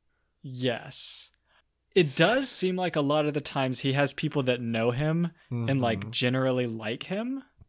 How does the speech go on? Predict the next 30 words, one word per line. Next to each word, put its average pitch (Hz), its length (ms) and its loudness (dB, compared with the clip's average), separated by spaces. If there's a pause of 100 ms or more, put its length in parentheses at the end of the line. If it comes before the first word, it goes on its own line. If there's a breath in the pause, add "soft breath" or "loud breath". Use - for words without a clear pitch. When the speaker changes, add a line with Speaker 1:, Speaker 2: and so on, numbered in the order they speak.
Speaker 2:
Yeah. 110 420 0 (1500)
Speaker 1:
But 131 880 2 (760)
they 143 180 6
are 135 120 4
frequently 165 440 2
people 156 360 0
like, 123 400 0 (120)
like 120 360 -2
Ulam, 117 380 2
I 107 60 -4
think 107 220 -4
is 104 100 -10
his 104 160 -8
name. 135 340 -12
Speaker 2:
Yeah. 90 280 -2 (140)
Speaker 1:
The, 113 360 -6 (220)
our 113 160 -4
corpse - 380 -2
doctor - 440 -10
guy, - 320 -12 (880 soft breath)
who 156 540 6
are 175 240 6
his 147 200 4
friend, 123 640 2 (320 soft breath)
but 135 140 4
since 156 240 0
they're, 151 180 4
like, 123 260 0
immortal 127 480 0
beings, 135 800 -2